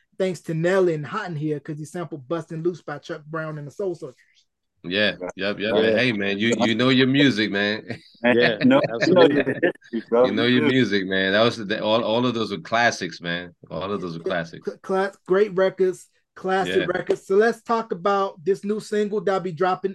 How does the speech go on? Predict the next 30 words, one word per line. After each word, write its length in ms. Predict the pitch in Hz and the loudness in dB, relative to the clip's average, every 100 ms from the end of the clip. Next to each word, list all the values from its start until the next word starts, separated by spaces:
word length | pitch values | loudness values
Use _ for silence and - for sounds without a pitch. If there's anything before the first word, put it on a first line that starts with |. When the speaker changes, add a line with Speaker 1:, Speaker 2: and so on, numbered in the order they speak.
| - | -6
Speaker 1:
on 420 | 185 190 190 185 - _ - | -6 -2 -2 -4 -10 _ -18
December, 420 | - 220 202 202 190 | -4 -2 0 -2 -6
December 440 | 160 - 202 190 | -12 -2 -2 -2
sixteenth. 720 | 170 196 180 - 220 220 214 214 | -2 -2 -4 -4 -4 -2 -4 -8
So 420 | - 175 165 156 _ | -2 2 2 -2 _
explain, 420 | _ - 208 208 | _ -4 -2 -2
how 220 | 180 190 196 | -4 -4 -2
did 100 | 196 | 0
that 260 | 196 202 | -2 -4
come 180 | - 196 | -8 -6
about, 540 | 190 165 185 185 185 _ - | -6 -2 0 0 -2 _ -10
and 500 | 175 175 170 165 156 _ _ _ | -6 -4 -4 -6 -8 _ _ _
can 200 | - 208 | 0 4
we 100 | 190 | 6
expect 480 | 180 - - 190 147 | 6 2 -2 -2 0
more 440 | 170 175 185 170 - | -4 -2 0 -2 -6
from, 200 | 170 165 | -8 -6
uh, 160 | 156 - | -8 -6
four 160 | 165 156 | -4 -4
P 220 | 156 147 | -4 -10
M? 120 | 120 _ _ _ _ _ _ _ _ _ _ _ _ _ _ _ _ _ - | -10 _ _ _ _ _ _ _ _ _ _ _ _ _ _ _ _ _ 0
Speaker 4:
Well, 140 | 127 | 8
Speaker 2:
So, 80 | 156 | 8
Speaker 4:
like 180 | 165 135 | 8 2
Ray, 300 | 131 165 180 151 | 0 0 0 -4
like 260 | 151 139 | -2 -2
Ray 180 | 123 170 | 0 -2
Speaker 2:
yeah. 40 | 180 | -2
Speaker 4:
mentioned, 480 | 165 190 - 143 127 | -4 -8 -6 -4 -2
uh, 160 | 139 | -2